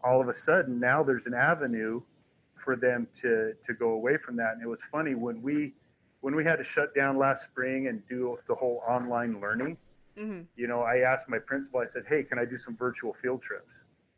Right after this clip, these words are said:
Speaker 1: So I took a camera and I went out on the river and and I sat there on the banks of the river and taught these lessons. And I'll tell you what, those kids were so engaged because of the surroundings I had. We gotta get our kids outside.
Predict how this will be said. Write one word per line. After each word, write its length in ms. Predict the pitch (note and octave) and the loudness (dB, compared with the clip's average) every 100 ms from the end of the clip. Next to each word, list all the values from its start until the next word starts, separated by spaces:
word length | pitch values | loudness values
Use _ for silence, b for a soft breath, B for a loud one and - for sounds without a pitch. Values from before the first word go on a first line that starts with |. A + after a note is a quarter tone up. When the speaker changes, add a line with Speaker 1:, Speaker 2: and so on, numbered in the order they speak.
| _ - | _ -6
Speaker 1:
So 120 | C3+ | 2
I 120 | B2 | 2
took 260 | D3+ C#3+ B2+ | 2 0 -4
a 60 | A2 | -8
camera 480 | - C3 B2+ C3+ | -2 2 2 2
and 100 | B2+ | 2
I 80 | A#2 | 2
went 180 | C3 B2+ | 2 2
out 140 | B2 | 2
on 100 | A#2+ | 0
the 80 | A2 | -2
river 600 | G#2+ A#2 A#2 C3 C3 A#2+ | 0 0 0 0 2 0
and 120 | G#2 - b b - | -2 -10 b b -10
and 120 | G#2+ | -4
I 60 | B2 | -4
sat 340 | - C3+ A#2+ | 0 0 0
there 140 | C3 A#2+ | 0 0
on 100 | A#2 | 0
the 80 | A2+ | -4
banks 300 | B2 A#2 A#2+ | -6 -8 -12
of 60 | |
the 80 | G#2+ | -8
river 500 | G#2+ A#2+ B2+ B2+ B2 A#2 | -2 -2 0 -4 -4 -8
and 180 | G#2+ G2 - | -10 -10 -6
taught 240 | B2 A#2+ | -6 -6
these 180 | A#2 G#2 | -12 -6
lessons. 480 | A#2+ C#3 C3 A2+ G#2 A#2 | -2 -2 -4 -10 -10 -8
And 100 | A2 | -6
I'll 100 | A#2 | -4
tell 180 | - C3+ | -2 -2
you 100 | B2 | -2
what, 160 | A#2+ | -4
those 160 | B2+ - | -6 -8
kids 260 | - C3+ | -4 -4
were 120 | A2+ - | -4 -8
so 320 | - B2+ C#3+ | 0 2 2
engaged 720 | C#3+ D3+ D#3 A#2+ A2 A2 - b b b - | -2 2 4 4 0 -6 -20 b b b -12
because 320 | A#2+ B2+ A#2 | -2 -2 -2
of 100 | A2 | -8
the 80 | G#2 | -8
surroundings 600 | - A2+ B2 B2 A2+ G#2 | -2 0 0 -2 -6 -4
I 100 | G#2 B2 | 0 0
had. 140 | A2+ - B | 0 -4 B
We 100 | E3 | 0
gotta 200 | G#3 G3 | 2 2
get 180 | C3 C3+ | 4 2
our 80 | A#2+ | 2
kids 320 | - C3 A2+ | 2 0 2
outside. 640 | A2 G#2 - G#2 G2 F#2 | 0 0 -4 -4 -4 -4